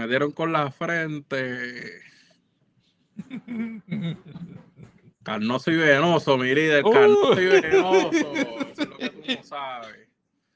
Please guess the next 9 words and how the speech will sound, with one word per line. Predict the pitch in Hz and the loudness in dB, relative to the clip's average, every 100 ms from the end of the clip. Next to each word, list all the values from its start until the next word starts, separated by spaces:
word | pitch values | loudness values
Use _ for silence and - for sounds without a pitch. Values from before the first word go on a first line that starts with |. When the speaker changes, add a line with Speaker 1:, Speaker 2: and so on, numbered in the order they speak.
| _ _ | _ _
Speaker 2:
Chacho. | - 131 160 160 131 135 127 120 110 104 - _ _ _ _ _ _ _ _ _ _ _ _ | -2 2 4 2 0 0 2 2 -2 -4 -12 _ _ _ _ _ _ _ _ _ _ _ _
Speaker 1:
Sí, | - 113 | -20 -16
pero | 110 104 | -12 -12
sí, | - 110 | -12 -14
este, | 110 _ 123 110 107 113 110 - - _ _ _ - | -14 _ -8 -8 -8 -12 -18 -20 -20 _ _ _ -18
venimos | 110 104 110 123 | -14 -12 -14 -12
con | 127 | -12
ese | 127 123 | -12 -12
segmento. | 135 113 120 131 135 | -10 -10 -10 -10 -12